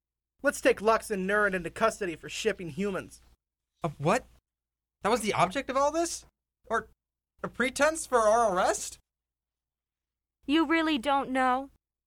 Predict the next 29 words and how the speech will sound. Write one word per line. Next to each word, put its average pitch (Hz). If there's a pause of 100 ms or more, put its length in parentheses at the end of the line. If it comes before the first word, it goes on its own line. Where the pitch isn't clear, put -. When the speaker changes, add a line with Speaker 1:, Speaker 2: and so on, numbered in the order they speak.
(240)
Speaker 3:
That's 240
very 226
convenient, 214
isn't 269
it, 165
Jade? 165 (440)
Speaker 2:
How 214
very 202
nice 180
of 170
you 160
to 160
call 160
me 160
by 160
my 160
Christian 226
name. 110 (280)
I 143
do 143
like 139
the 151
way 131
you 117
say 117
it. 110
It's 135
very 226
disarming. 160